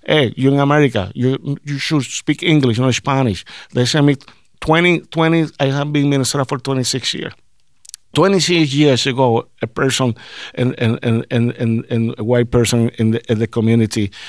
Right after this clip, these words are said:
uh, told me, uh, in front of my daughter, "You, you in America." You, and when I was talking in Spanish to my daughter, "You in America, you should speak English."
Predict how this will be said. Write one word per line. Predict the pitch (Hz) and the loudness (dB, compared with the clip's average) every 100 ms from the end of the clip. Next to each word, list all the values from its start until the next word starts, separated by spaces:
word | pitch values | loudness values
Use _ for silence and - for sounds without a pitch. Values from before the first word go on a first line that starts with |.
| - - | -18 -6
uh, | 120 113 - | -2 -2 -4
told | - 123 117 | 0 2 2
me, | 110 98 - _ - | 0 -4 -14 _ -8
uh, | 110 - | -6 -4
in | 120 | -4
front | 107 127 | -2 0
of | 120 | 0
my | 110 | 0
daughter, | 110 120 107 90 - - _ | 2 0 0 -4 -14 -20 _
"You, | - 151 123 - | -12 -6 -6 -4
you | 123 135 | 0 0
in | 135 | 0
America." | 117 120 120 113 92 85 | 0 0 0 -2 -4 -4
You, | 120 - _ | -10 -12 _
and | 117 | -6
when | 113 117 | -2 0
I | 127 | 0
was | 143 - | 0 0
talking | 143 135 123 | -4 0 -2
in | 110 | -2
Spanish | - 127 120 113 - | -4 -4 -4 -6 -6
to | |
my | 117 101 | -6 -2
daughter, | 120 110 | -2 -2
"You | 127 | -4
in | 139 | -2
America, | 131 135 123 113 | 0 0 0 -2
you | 120 | -4
should | 120 123 | -4 -8
speak | - 127 - _ _ - | -6 -8 -8 _ _ -2
English." | 147 131 101 | 2 2 0